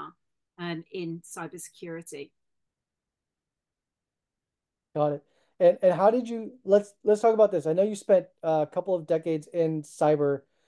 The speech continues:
Speaker 2: uh, in the cyberspace. Um,
Speaker 1: Yeah.
Speaker 2: what, what was that like? How did you get involved into, um, into just kind of, like, the cybersecurity world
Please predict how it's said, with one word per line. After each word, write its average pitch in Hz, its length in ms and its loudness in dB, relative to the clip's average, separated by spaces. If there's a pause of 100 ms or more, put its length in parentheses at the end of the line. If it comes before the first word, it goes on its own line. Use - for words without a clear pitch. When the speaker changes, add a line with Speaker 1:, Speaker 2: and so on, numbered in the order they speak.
(300)
Speaker 2:
uh, 151 160 2
in 156 80 -4
the 147 60 -2
cyberspace. 143 760 -2 (140)
Um, 139 400 -4
Speaker 1:
Yeah. 233 100 -2
Speaker 2:
what, 208 220 4
what 196 200 4
was 208 180 2
that 175 200 4
like? 151 300 0
How 165 180 0
did 175 220 -6
you 175 320 -8
get 160 240 0
involved 151 460 0
into, 151 500 -2 (720)
um, 139 420 0 (100)
into 180 280 0
just 160 260 -6
kind 170 100 2
of, 160 60 0
like, 156 80 2
the 147 80 -8
cybersecurity 151 640 -2
world 143 400 0